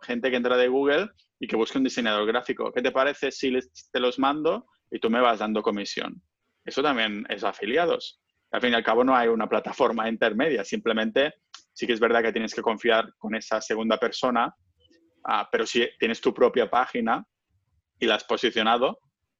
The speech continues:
ah, lo que puedes hacer es, es una especie de alquiler, ¿no? De, de tramitar ese pago o ese contacto y tú haces de filtro de controlador y dices, "Vale, ah, pues yo me quedo una comisión porque proceso el pago,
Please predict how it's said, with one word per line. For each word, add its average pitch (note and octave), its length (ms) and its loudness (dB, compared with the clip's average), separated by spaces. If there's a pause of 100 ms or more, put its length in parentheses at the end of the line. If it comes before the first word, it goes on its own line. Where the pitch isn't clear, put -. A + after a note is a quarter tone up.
(100)
ah, F#2+ 400 -6
lo G#2+ 180 -6
que A#2+ 100 0
puedes A2 240 0
hacer A#2 260 0
es, C#3+ 120 0
es B2+ 200 -2
una C3 120 0
especie A#2+ 280 0
de A2 60 6
alquiler, A2 600 0
¿no? A2+ 200 -6
De, C#3+ 160 -4 (400)
de G2 520 -4 (720)
tramitar A#2 480 2
ese B2 200 -2
pago C3 580 2 (240)
o B2 120 0
ese B2+ 160 -2
contacto B2+ 800 -2 (340)
y A2 120 -6
tú B2+ 120 2
haces A#2 200 0
de A#2+ 100 4
filtro B2 380 2
de A2+ 100 4
controlador A2 880 0 (260)
y A#2 80 -2
dices, G#2+ 380 -2
"Vale, A2 280 0 (480)
ah, G2+ 220 -4
pues G#2+ 220 -8
yo A#2 120 0
me A#2 100 0
quedo A#2 120 4
una A#2 140 0
comisión A#2 380 0
porque G#2+ 200 -2
proceso G#2 380 -2
el A2 80 -2
pago, A2+ 420 0